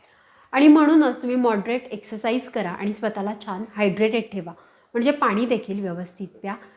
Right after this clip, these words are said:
जेणेकरून amniotic फ्लुइडचं जे प्रमाण आहे, ते गर्भाशयात छान मेंटेन राहील. इथून पुढे तुमची बॉडी ही डिलिव्हरीसाठी गिअर अप होत चालली आहे, म्हणून फॉल्स कळा, ज्याला ब्रॅक्स्टन हिक्स कॉन्ट्रॅक्शन म्हणतात,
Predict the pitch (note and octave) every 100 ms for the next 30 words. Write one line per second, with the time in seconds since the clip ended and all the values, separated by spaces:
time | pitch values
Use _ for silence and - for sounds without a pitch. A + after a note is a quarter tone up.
0 | _ - A#3+ A3+ C#4+ C4 G3 - G3 G3
1 | G3 G3 A3+ _ G#3 F3 F3+ F#3 F#3+ G3
2 | F#3+ F#3+ A3+ F#3+ F3+ - D#3 - _ _
3 | - G#3 F#3 A3+ B3 G3 F3 - F#3+ F#3
4 | G#3+ F3+ E3 E3 D#3+ D#3+ - _ _ C4
5 | - C#4+ C4+ C4+ G#3+ G3+ G#3 F#3 G3+ F#3+
6 | F3 G#3+ F#3 G3 F#3+ F#3 F3+ A3 A#3+ G3
7 | - F3+ G3 F3+ F#3+ F3+ F3+ A#3 - G3
8 | - - D#3+ D3+ D#3 - _ _ _ _
9 | B3 C4+ C#4+ - D4 A#3+ C#4+ D#4 - -
10 | _ - G#3+ F3 - - _ _ G#3+ G#3+
11 | A3+ G#3+ F#3+ - - - C4 C#4 D4+ -
12 | - A3 - - F#3 F3 F3 - F#3+ F#3
13 | A3+ G#3